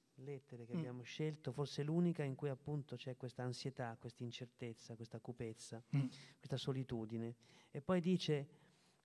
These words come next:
Speaker 1: Voi capite bene, se si ha un compito da eseguire, anche se minimo, anche se si è l'ultima ruota del carro, l'andamento della situazione generale non può in alcun modo distrarre dal proprio lavoro,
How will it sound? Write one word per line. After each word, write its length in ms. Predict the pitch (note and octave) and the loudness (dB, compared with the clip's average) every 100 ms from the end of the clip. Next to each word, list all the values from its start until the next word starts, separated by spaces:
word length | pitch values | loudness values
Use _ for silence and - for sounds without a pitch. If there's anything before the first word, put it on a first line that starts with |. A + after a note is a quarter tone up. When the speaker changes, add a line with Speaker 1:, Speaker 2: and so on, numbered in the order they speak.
| D3+ | 0
Speaker 1:
Voi 200 | F#3+ F#3+ | 2 4
capite 760 | F3 G3 F#3+ - B2+ A2+ - - _ _ _ - - _ _ _ _ _ | 2 4 0 2 -4 -4 -12 -20 _ _ _ -20 -20 _ _ _ _ _
bene, 460 | C3 D#3+ C#3+ B2 A2+ | 4 4 6 2 2
se 140 | D3 | 0
si 160 | - F#3+ | 6 8
ha 80 | |
un 120 | F#3+ F3+ | 8 10
compito 520 | A3+ G#3+ F3 D#3 D3 | 10 10 8 6 6
da 80 | C#3+ | 4
eseguire, 480 | C3 D3 G3 F#3 | 2 2 4 4
anche 220 | D3 C3 D3 | 2 2 2
se 160 | D#3 | 4
minimo, 360 | D#3 G3 F3+ E3+ | 6 6 8 6
anche 180 | F#3+ G3+ | 6 4
se 100 | G3+ | 6
si 140 | G3+ | 6
è 20 | |
l'ultima 420 | G3 A#3 G3 F#3+ | 8 6 6 8
ruota 220 | G3 G#3+ G3 | 8 8 6
del 180 | F3+ | 2
carro, 360 | - F#3 D#3 C#3+ | 2 4 4 4
l'andamento 600 | D3 D#3+ E3+ F#3 F3+ D#3 - - - - | 4 6 6 6 6 2 2 -18 -20 0
della 160 | D#3 | 0
situazione 420 | D3 E3 D#3 F3+ | 2 2 6 6
generale 400 | D#3+ D#3 D#3 F3 | 8 6 8 8
non 160 | D#3 D3 | 8 6
può 100 | D#3 | 4
in 80 | D3+ | 4
alcun 240 | C#3 D3 | 2 2
modo 180 | D3 C#3+ | 4 4
distrarre 520 | C3+ - - F3 D3 | 2 0 4 4 4
dal 160 | C3 B2+ | 0 0
proprio 300 | D3 C#3 C#3 | 0 2 2
lavoro, 480 | C3 C3+ B2+ A#2 | 4 4 4 2